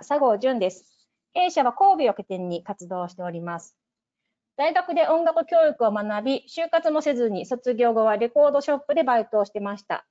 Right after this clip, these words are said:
そして二年目に突然店長が辞めてしまい、そのまま店長に。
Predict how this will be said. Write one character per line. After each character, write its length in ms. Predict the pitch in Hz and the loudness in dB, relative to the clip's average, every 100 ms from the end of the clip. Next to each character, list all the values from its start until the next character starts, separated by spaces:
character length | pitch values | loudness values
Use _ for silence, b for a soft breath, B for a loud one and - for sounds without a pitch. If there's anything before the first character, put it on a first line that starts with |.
| _ | _
そ 200 | _ 285 | _ -8
し 100 | 285 | -4
て 320 | - 320 320 B _ - | 0 0 -2 B _ -2
二 80 | 277 | 0
年 240 | 294 294 | 2 2
目 100 | 285 | 2
に 320 | 269 277 - _ | 2 0 -4 _
突 140 | 269 262 | -12 -2
然 220 | 285 269 | 0 0
店 260 | 311 294 | 0 0
長 140 | 240 208 | 0 0
が 80 | 180 | 0
辞 60 | |
め 120 | 190 | -2
て 140 | 190 196 | -6 -8
し 100 | 202 | -6
ま 140 | 202 | -4
い、 180 | 269 - | -4 -4
そ 140 | - | -6
の 60 | 240 | -2
ま 80 | 269 | 0
ま 120 | 269 | 0
店 260 | 269 262 226 | 0 -2 -2
長 180 | 190 | -4
に。 180 | 160 151 | -6 -10